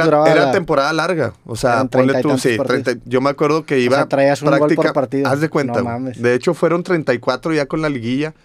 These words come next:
Speaker 1: y prácticamente traía ese porcentaje. Y obviamente me tocó jugar contra Rayados, el, contra el que me corrió, güey.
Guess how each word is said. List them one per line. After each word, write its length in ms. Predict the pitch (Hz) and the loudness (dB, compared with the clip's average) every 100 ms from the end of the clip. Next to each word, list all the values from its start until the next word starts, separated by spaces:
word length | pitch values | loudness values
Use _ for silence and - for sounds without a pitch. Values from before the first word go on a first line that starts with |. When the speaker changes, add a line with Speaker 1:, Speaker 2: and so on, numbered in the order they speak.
| _ _ | _ _
Speaker 1:
y 120 | 120 | -10
prácticamente 680 | 117 113 151 143 131 123 151 | -4 -4 -2 -4 -4 -4 -6
traía 560 | 135 123 117 127 139 - _ _ | -2 0 0 0 -2 -8 _ _
ese 200 | - 120 | -8 -6
porcentaje. 760 | 131 139 127 110 120 117 151 151 _ _ _ _ _ _ _ _ _ _ _ | -4 -4 -4 -4 -4 -4 -8 -12 _ _ _ _ _ _ _ _ _ _ _
Y 260 | 131 127 | 2 4
obviamente 400 | 123 127 139 123 | 4 2 2 -2
me 80 | 147 | -4
tocó 240 | 139 - 139 | -4 -10 -4
jugar 220 | 120 120 | -2 -2
contra 300 | 135 131 120 | -4 -4 0
Rayados, 460 | 107 101 104 120 | 0 0 0 -2
el, 180 | 127 95 | -4 -6
contra 360 | - 101 95 98 | -8 -10 -6 -8
el 80 | 92 | -8
que 100 | 95 | -10
me 140 | 90 | -10
corrió, 320 | 101 - 104 | -10 -4 -4
güey. 180 | 123 101 | -4 -8